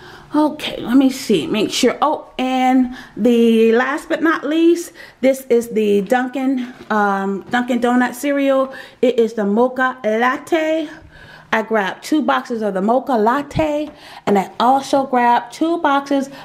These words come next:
of the caramel macchiato. Okay, let me explain that deal to you guys. They are bogo this week at three ninety-nine.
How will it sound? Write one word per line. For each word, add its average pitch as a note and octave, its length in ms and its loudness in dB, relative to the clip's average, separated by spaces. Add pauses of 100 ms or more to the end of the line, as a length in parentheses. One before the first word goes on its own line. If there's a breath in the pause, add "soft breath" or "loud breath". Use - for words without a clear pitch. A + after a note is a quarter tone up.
(120)
of G#3+ 160 2
the F#3+ 180 0
caramel C4+ 680 0
macchiato. A#3 1000 -2 (680 loud breath)
Okay, E4 460 -2
let A#3+ 180 -4
me C4 100 -6
explain C4+ 420 -2
that A#3+ 260 -4
deal F#3+ 220 -2
to F#3+ 160 -8
you F3+ 160 -4
guys. C#3+ 480 -6 (500 loud breath)
They C4+ 280 2
are C4 300 0
bogo A3+ 600 0
this A3+ 240 -4
week D4 400 -2
at G#3 280 -2
three C#4+ 540 2 (160)
ninety-nine. A3+ 960 2